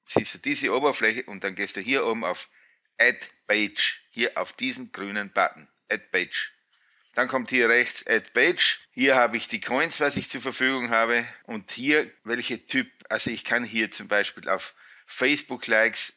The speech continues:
Facebook Post Comments, also Facebook komplett, auf Google,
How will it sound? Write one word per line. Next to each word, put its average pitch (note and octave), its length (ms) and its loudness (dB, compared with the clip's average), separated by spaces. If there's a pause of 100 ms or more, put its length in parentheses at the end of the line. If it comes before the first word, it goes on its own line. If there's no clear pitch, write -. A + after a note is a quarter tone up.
Facebook A#2 560 -4
Post G#2+ 360 -6
Comments, G#2 420 -10 (200)
also G2 260 -6
Facebook B2+ 560 -4
komplett, A2+ 360 -2
auf E2+ 180 -6
Google, B2+ 380 -4